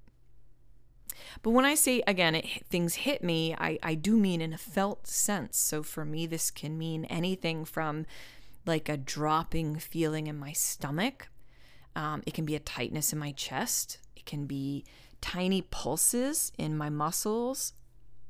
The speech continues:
Sometimes I'll cough. Um, and, and for me in particular, it's a lot of times images.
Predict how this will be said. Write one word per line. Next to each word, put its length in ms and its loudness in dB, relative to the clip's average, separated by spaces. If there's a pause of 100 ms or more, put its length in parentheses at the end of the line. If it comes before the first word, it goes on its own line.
(560)
Sometimes 600 0 (100)
I'll 260 -4
cough. 480 -4 (680)
Um, 540 0 (160)
and, 340 6
and 180 0
for 140 0
me 280 2
in 80 0
particular, 520 -2
it's 180 -4
a 40 -6
lot 140 -2
of 60 -4
times 340 0
images. 640 -4